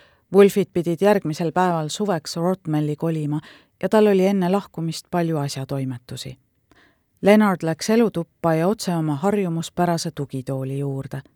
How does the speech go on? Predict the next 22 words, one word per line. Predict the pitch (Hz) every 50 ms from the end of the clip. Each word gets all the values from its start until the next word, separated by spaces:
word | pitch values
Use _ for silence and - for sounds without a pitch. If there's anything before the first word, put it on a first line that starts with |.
| _ _ _ _ _ _
Ta | - - 151
istus, | 170 - - - - 240 220 - - - - _ _ _ _ _ -
võttis | 180 185 - - 165 151 - - -
Timesi | 165 165 160 151 143 - 143
kätte | - 185 208 214 _ - - 165
ja | 151 143
hakkas | 160 170 - - 165 - -
lugema. | 147 131 - - 120 117 113 120 120 - _ _ _ _ _ _ _ _ _ _ _ _ _ _ _ _ _ _ _ _ _ _ _ _ -
Oli | 180 190 185 185 185
eriliselt | 208 254 254 233 202 185 170 - 175 156 147
sooja | - - 185 190 202 196 175 156 143
päeva | - 175 190 196 180 180 165
palavaim | 147 - 160 165 165 151 143 131 139 135 131 135 135
tund | - 190 202 185 160 143 143 - _ - - _ _ _ _ _ -
ja | 165
Pinka | - 226 240 240 247 - 208 190
lebas | 185 180 - 170 160 - -
siruli | - 208 208 196 165 151 143 139
põrandal | - 180 208 220 196 185 175 - 156 156 156 - _ _ _ -
poolunes | 180 180 180 175 170 156 160 165 160 147 147 - -
lõõtsutades. | 147 147 143 - - - 131 - - 143 - 139 135 135 - _ _ _ _ _ _ _ _ _ _ _ _ _ _ _ -
Mits | 175 196 202 - -